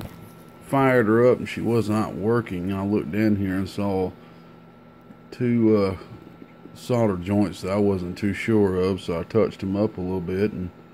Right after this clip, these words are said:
and she was working. So that was pretty cool. A, uh, good buddy of mine from, uh, New Jersey gave me this.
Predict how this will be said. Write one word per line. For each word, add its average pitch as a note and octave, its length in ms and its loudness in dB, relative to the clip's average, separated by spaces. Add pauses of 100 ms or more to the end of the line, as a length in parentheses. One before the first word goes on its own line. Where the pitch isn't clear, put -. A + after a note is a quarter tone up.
(720)
and C3 140 -6
she - 140 -6
was E3 120 2
working. G3 460 2 (240)
So A2+ 80 -12
that - 140 -6
was A2+ 100 -6
pretty B2+ 300 0
cool. B2+ 340 2 (1300)
A, G2+ 340 0
uh, G2+ 40 0
good A2 280 2
buddy A#2+ 300 6
of F#2+ 100 2
mine G#2 540 2 (640)
from, F#2+ 400 -2
uh, F2 260 -4 (380)
New G#2+ 160 2
Jersey A2 520 0
gave F#2+ 240 -2
me F2 140 -4
this. F2 480 -4